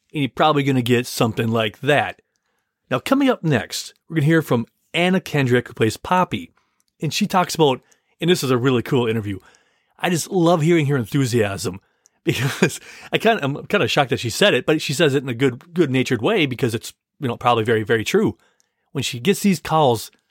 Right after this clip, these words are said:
to do Poppy, she's pretty stoked. But <laughs> the funny part is when she, at the beginning of the interview, she's like, "Yeah, I wanna get other stuff." I'm like, "Okay, whatever. I'm not really that excited." It's like, "Oh, well." <laughs> But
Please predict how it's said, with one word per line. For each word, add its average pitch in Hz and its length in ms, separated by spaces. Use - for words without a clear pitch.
to - 80
do 127 160
Poppy, 151 520
she's - 180
pretty 131 240
stoked. - 560
But - 220
<laughs> - 120
the - 1200
funny 233 160
part 147 160
is 131 140
when 143 100
she, 139 180
at - 80
the 156 80
beginning 139 260
of 131 40
the 127 40
interview, 147 300
she's 127 180
like, 123 160
"Yeah, 330 140
I 302 80
wanna 247 120
get 185 120
other 180 220
stuff." 147 320
I'm 165 80
like, 147 240
"Okay, 143 360
whatever. 135 460
I'm 240 60
not 175 100
really 139 160
that 120 140
excited." 127 520
It's - 100
like, - 140
"Oh, 262 180
well." 139 300
<laughs> 107 40
But 240 160